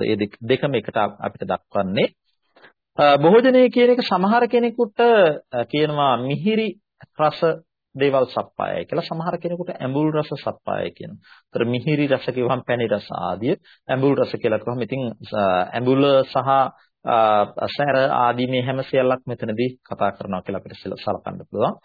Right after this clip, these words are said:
ඒතර මේ විදිහට එක එක පුද්ගලයාට අර කැමැති රස දේවල් තියෙනවා. දැන් සමහර කෙනෙක් වැඩිපුර පැණි රස කන්න කැමතියි. සමහර කෙනෙක් එහෙම පැණි රස වලට එච්චර කැමති නෑ. එතකොට එහෙම තමන්ගේ, අ, කැමැති භාවයත් මෙතන බලන්න.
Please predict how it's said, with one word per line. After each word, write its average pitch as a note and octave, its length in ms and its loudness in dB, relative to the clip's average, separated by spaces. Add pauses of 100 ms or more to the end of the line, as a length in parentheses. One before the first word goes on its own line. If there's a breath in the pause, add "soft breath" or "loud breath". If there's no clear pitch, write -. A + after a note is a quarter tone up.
(180 loud breath)
ඒතර G#3 240 -2
මේ F#3 200 2
විදිහට G#3 320 2
එක G3+ 160 2
එක G3+ 180 4
පුද්ගලයාට F#3+ 580 2 (120)
අර A#2+ 180 2 (280)
කැමැති G#3 560 -2 (180)
රස D#3 340 -4
දේවල් A2 340 2
තියෙනවා. F#2+ 300 -8
දැන් G#2 140 -4
සමහර A2 360 -6
කෙනෙක් A#2 240 -8
වැඩිපුර A#2+ 360 -4
පැණි B2+ 240 -4
රස A2 160 -2
කන්න G2 260 -12
කැමතියි. - 420 -20 (420 soft breath)
සමහර C#3+ 300 0
කෙනෙක් A3 260 -2
එහෙම F3+ 220 2
පැණි D#3 240 0
රස E3+ 120 0
වලට F#3 220 -2
එච්චර F3 220 -10
කැමති G#2+ 300 -10
නෑ. G#2+ 140 -12
එතකොට F#3 240 -6
එහෙම F3+ 180 0 (120)
තමන්ගේ, A3 760 2 (360 loud breath)
අ, B2 120 2 (720)
කැමැති D#3+ 400 -2
භාවයත් A#3 420 2
මෙතන D#3+ 280 -2
බලන්න. G2 360 0